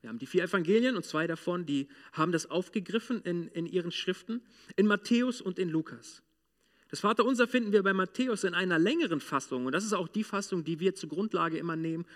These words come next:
um das gemeinsam zu beten. Und bei ihm ist es eingebettet in die wohl bekannteste Predigt der Bibel, die sogenannte Bergpredigt. Jesus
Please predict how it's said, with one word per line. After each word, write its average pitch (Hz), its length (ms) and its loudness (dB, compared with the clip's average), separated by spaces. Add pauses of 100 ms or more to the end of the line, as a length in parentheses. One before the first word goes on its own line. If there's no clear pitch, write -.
(140)
um 175 160 0
das 165 160 0
gemeinsam 156 460 -2
zu - 180 -12
beten. 160 420 -2 (560)
Und 185 120 2
bei 208 80 4
ihm 294 160 4
ist 349 100 0
es 214 120 0
eingebettet 240 760 2
in 190 160 0
die 185 160 0
wohl 208 100 6
bekannteste 226 760 -2
Predigt 196 560 -2
der 175 100 0
Bibel, 147 500 -2 (440)
die 160 80 4
sogenannte 214 500 2
Bergpredigt. - 840 -6 (400)
Jesus 147 500 -4